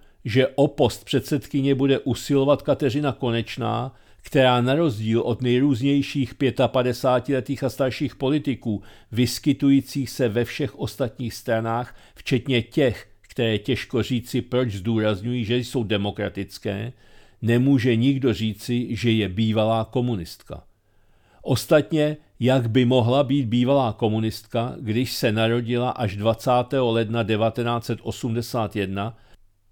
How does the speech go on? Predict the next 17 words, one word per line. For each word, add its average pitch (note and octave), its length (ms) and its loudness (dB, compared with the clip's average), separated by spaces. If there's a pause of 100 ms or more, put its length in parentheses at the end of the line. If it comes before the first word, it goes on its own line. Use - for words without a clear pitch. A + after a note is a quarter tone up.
(140)
a G#2+ 160 2
v G#2+ 80 0
roce C#3 380 2
devatenáct B2+ 600 2
set C3+ 120 0
devadesát, G#2 880 0
kdy A2+ 340 -2
se C3+ 220 0
tu C3 160 -2
v - 80 -12
Československu G2 1120 -4
najednou B2 640 0
vyrojilo A2 640 0
skoro A#2+ 500 0
milion A2+ 680 0
bývalých A2+ 500 0
komunistů, A2 840 -4